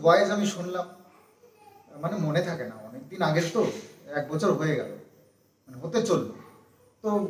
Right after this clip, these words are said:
কি কি রেখেছি না রেখেছি আমি, আহ, store করে, তো ফোকলার জ-, ফোকলার, তো সেগুলো আমি একটা, আহ, মানে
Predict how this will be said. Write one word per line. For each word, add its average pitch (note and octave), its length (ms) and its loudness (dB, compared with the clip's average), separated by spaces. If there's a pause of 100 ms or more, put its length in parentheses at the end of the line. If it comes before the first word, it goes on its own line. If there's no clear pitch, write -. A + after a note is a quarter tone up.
কি G#3 160 0
কি G#3+ 220 4
রেখেছি G#3 280 4
না A3 120 6
রেখেছি A3 440 4
আমি, G#3+ 360 6 (300)
আহ, F3+ 300 0
store G#3 360 4
করে, G3+ 280 4 (1700)
তো F#3 120 2 (200)
ফোকলার G3+ 340 4
জ-, - 240 -4
ফোকলার, F#3 300 2 (340)
তো F3+ 100 -6
সেগুলো G3+ 360 2
আমি G#3 140 4
একটা, G#3 220 2
আহ, F3 520 4
মানে E3 280 -8